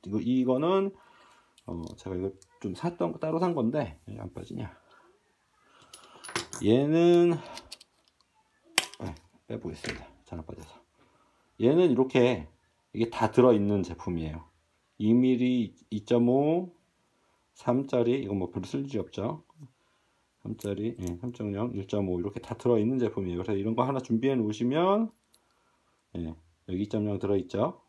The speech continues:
예, 요걸 다 준비해, 요거 하나를 해 놓으시면 다 쓰실 수 있어요. 근데 이거 빼-, 한 번씩 뺐다 꼈다 하기 귀찮으니까 웬만하면 이렇게 개별적으로 각각 준비해 놓으시고, 이런 거는 야외에 이제 드론 비행 가실 때,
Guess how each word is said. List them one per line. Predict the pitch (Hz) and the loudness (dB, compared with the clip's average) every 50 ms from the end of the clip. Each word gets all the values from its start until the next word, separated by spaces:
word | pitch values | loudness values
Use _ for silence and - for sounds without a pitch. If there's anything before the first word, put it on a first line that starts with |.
| - | -8
예, | 92 87 82 80 - - | -6 -6 -6 -6 -8 -8
요걸 | 90 92 95 104 113 113 110 | -8 -4 -2 -2 0 -2 -2
다 | - 113 98 | -2 -6 -6
준비해, | - - 98 92 104 104 101 - | -4 -6 -4 -2 -2 -4 -4 -2
요거 | 101 107 113 127 | 0 2 2 2
하나를 | 135 135 127 120 117 117 | 2 2 0 0 -2 -2
해 | 131 | -2
놓으시면 | 123 131 123 - 117 117 117 | -2 -4 -4 -2 -4 -4 -4
다 | - - 104 | -4 -4 -4
쓰실 | - - 156 151 160 156 | -2 -4 -4 -2 -4 -6
수 | - - | -6 -6
있어요. | 113 98 - 101 98 92 | -6 -6 -4 -6 -4 -4
근데 | 85 101 101 98 | -4 -4 -4 -4
이거 | 95 92 101 92 - | -4 -4 -6 -8 -8
빼-, | - - | -10 -10
한 | - 180 | -6 -4
번씩 | 175 170 160 165 - - | -2 -2 -2 -2 -4 -8
뺐다 | 160 160 - 165 | -6 -4 -4 -6
꼈다 | - - - - 139 | -6 -6 -2 0 0
하기 | 131 123 117 - | 0 0 -2 -6
귀찮으니까 | - 101 - 147 143 135 120 101 95 - 139 135 131 - _ _ _ - - _ _ - | -6 -4 -2 -2 -2 -2 -4 -4 -4 -2 -4 -4 -4 -8 _ _ _ -20 -20 _ _ -10
웬만하면 | - 95 104 107 113 110 110 101 98 90 85 | -4 -2 0 2 2 2 0 -2 -2 -4 -6
이렇게 | 87 87 - 90 82 80 - - - - - - _ _ _ - | -6 -6 -6 -6 -8 -8 -12 -16 -18 -20 -20 -20 _ _ _ -8
개별적으로 | - - 110 104 120 135 131 135 104 87 85 80 82 92 107 - | -2 0 2 4 4 4 4 2 0 -2 -2 -2 -4 -4 -4 -4
각각 | - 90 90 - - 95 - | -4 -4 -2 0 0 -2 -2
준비해 | - 101 92 - 101 98 92 | 0 2 4 4 4 2 0
놓으시고, | 87 82 80 80 80 - 92 101 135 185 226 196 - _ _ _ _ _ - - | -2 -2 -4 -4 -6 -6 -2 0 0 0 0 -2 -6 _ _ _ _ _ -8 -2
이런 | - 90 92 90 | -2 0 0 0
거는 | 90 90 104 143 190 214 226 233 220 185 151 135 120 113 - | 0 0 2 2 2 2 2 0 -4 -6 -10 -12 -14 -10 -6
야외에 | - 85 87 90 92 90 90 104 139 180 196 190 170 - | -2 -2 0 0 0 -2 -2 -2 -4 -4 -6 -8 -10 -10
이제 | - 85 80 82 78 - _ _ _ _ _ - - _ _ - | -10 -10 -10 -10 -12 -16 _ _ _ _ _ -20 -20 _ _ -2
드론 | - 117 110 101 92 | 0 0 0 0 0
비행 | - 120 117 117 | 0 0 0 0
가실 | 110 - 92 - - 113 - | 0 -2 -4 -4 -6 -8 -10
때, | - 78 - | -10 -14 -14